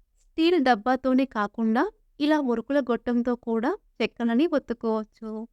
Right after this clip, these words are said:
ఈ ప్రాసెస్‌లో తక్కువ టైంలో ఎక్కువ చెక్కలని చాలా ఈజీగా చేసుకోవచ్చు. మరి ఎక్కువ చెక్కలను చేసి పెట్టుకున్నా గాలికి ఆరిపోతాయి కాబట్టి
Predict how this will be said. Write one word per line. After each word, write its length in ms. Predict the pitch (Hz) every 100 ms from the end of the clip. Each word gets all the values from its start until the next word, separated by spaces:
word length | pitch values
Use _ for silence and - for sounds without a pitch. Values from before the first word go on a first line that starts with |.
| _ _ _ _ _ _ _ -
ఈ 100 | 302 359
ప్రాసెస్‌లో 680 | 339 311 311 311 - 302 440 _
తక్కువ 300 | 247 233 302 311
టైంలో 440 | 294 269 262 285 415 - 240
ఎక్కువ 280 | 240 339 359
చెక్కలని 520 | - 269 247 247 294 381 -
చాలా 340 | 220 214 240 -
ఈజీగా 500 | 226 214 226 214 240 233
చేసుకోవచ్చు. 840 | 285 233 - - 214 208 - 214 214 233 _ _ _ _ _ _ -
మరి 260 | 240 254 381 -
ఎక్కువ 280 | 254 - 381
చెక్కలను 520 | 359 269 - 269 269 254
చేసి 280 | 220 208 247
పెట్టుకున్నా 560 | 233 233 - 226 240 403 _ -
గాలికి 420 | 208 208 214 247 -
ఆరిపోతాయి 640 | 208 208 214 214 220 214
కాబట్టి 500 | 214 196 175 196 294